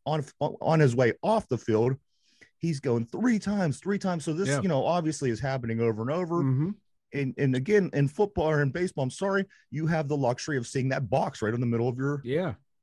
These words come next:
Speaker 1: screen.
Speaker 2: It, it, it, the of-, officiating in Major League Baseball is
Speaker 1: Is the
Speaker 2: wor-, wor-,
Speaker 1: worst.
Speaker 2: the worst. And, like, the umpires know that they're being scrutinized. They know this.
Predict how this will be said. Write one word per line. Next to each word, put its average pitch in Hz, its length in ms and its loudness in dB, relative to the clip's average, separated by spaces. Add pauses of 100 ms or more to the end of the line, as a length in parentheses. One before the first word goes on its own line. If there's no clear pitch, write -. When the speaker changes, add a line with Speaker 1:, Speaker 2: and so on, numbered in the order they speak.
Speaker 1:
screen. 233 540 -2 (680)
Speaker 2:
It, 139 160 -2
it, 165 240 -6
it, 87 180 -14 (580)
the 160 400 0
of-, - 240 0 (300)
officiating 143 580 0
in 107 120 0
Major 110 220 -2
League 98 220 -8
Baseball 98 480 -10
is 98 440 -6
Speaker 1:
Is 117 180 0
the 113 140 2
Speaker 2:
wor-, 156 420 4
wor-, 104 80 2
Speaker 1:
worst. 143 200 -2
Speaker 2:
the 135 80 0
worst. 165 560 -4 (400)
And, 156 340 2
like, 160 200 0
the 151 160 2
umpires 185 480 -2
know 113 460 0
that 107 160 -6
they're 117 180 -2
being 101 260 -6
scrutinized. 92 760 -10
They 131 160 -2
know 127 440 0
this. 90 360 -14